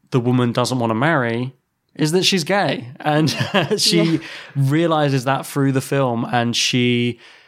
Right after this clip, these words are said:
Speaker 1: develops a kind
Speaker 2: Feelings.
Speaker 1: of secret relationship and
Speaker 2: Yeah.
Speaker 1: feelings with the painter. So
Speaker 2: Yeah.
Speaker 1: they're having this secret relationship with each other.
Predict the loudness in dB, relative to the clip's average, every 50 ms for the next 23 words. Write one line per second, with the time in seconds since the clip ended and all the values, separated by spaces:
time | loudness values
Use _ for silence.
0 | _ _ _ -2 -2 -2 0 0 0 2 2 0 0 -4 -6 -6 -4 -4 -2 -4
1 | -6 -8 -10 _ _ _ _ _ _ _ _ _ _ -2 0 0 0 2 0 2
2 | 2 2 2 2 2 2 0 0 0 0 -2 0 0 0 0 0 0 0 -2 -2
3 | -2 -2 -4 -4 -6 -8 -8 -6 -4 -4 -2 0 2 2 2 2 0 -2 -4 -4
4 | -4 -4 -4 -6 -6 -2 -2 -2 -2 -2 -4 -6 -8 -8 -10 _ _ _ _ -6
5 | -2 0 0 2 2 0 0 0 0 0 2 2 2 2 0 -2 -2 -2 -2 -2
6 | -2 -2 -2 -2 -2 -2 -2 0 0 0 0 -2 -4 -4 -6 -4 -4 -4 -4 -4
7 | -4 -6 -4 -4 -4 -2 -2 -2 -2 -2 -4 -4 -6